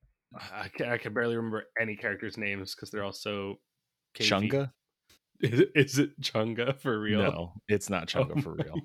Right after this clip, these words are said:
Speaker 1: <laughs> God. Uh, Uga, you were not
Speaker 2: Oh.
Speaker 1: o-, far off.
Speaker 2: <laughs> It was close.
Speaker 1: Yeah. Uga.
Speaker 2: Gr-,
Speaker 1: Uh,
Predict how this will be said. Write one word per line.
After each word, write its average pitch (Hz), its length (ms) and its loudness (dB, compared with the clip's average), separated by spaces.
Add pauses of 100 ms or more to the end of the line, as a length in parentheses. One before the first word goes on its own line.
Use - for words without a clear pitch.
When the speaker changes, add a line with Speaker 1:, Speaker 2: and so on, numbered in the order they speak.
Speaker 1:
<laughs> - 240 0
God. - 160 -2 (2000)
Uh, 156 140 10 (120)
Uga, 139 480 10 (100)
you 135 160 6
were 160 140 10
not 156 240 10
Speaker 2:
Oh. 135 220 8
Speaker 1:
o-, 123 40 -2
far 131 320 6
off. - 240 4 (160)
Speaker 2:
<laughs> - 180 4
It 160 40 8 (140)
was 135 100 -2
close. 117 580 4 (480)
Speaker 1:
Yeah. 120 280 4 (800)
Uga. 117 480 4 (680)
Speaker 2:
Gr-, 131 60 6
Speaker 1:
Uh, 143 460 10